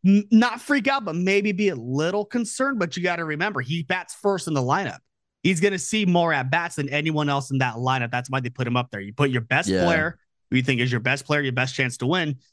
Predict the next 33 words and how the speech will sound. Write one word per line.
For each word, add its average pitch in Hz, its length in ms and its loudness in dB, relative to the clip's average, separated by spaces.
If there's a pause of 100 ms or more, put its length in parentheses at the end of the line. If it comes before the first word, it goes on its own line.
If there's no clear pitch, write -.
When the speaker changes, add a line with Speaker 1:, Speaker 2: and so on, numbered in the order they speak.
(120)
Speaker 1:
you 127 100 2
put, 139 240 2 (220)
you 127 140 0
put 131 220 -2
your 131 60 0
best 117 240 -4
batter, 123 460 -4 (260)
say, 101 280 -4 (100)
first. 139 340 -2
I 165 140 0
think 190 320 -4
Ty 117 240 -2 (120)
France 139 320 -4
should 247 140 -4
be 254 140 2
the 240 140 0
first 269 340 -2
batter 277 360 -2
just 175 200 -2
because 151 320 0
he's, 147 320 -2 (420)
he 131 120 4
has 139 180 -2
the 127 80 -2
best 135 240 0
batting 127 280 0
average 127 220 -2
on 113 160 -2
the 98 80 -14
team. 143 340 0
I 135 40 0
think 123 240 -2
he, 120 320 -2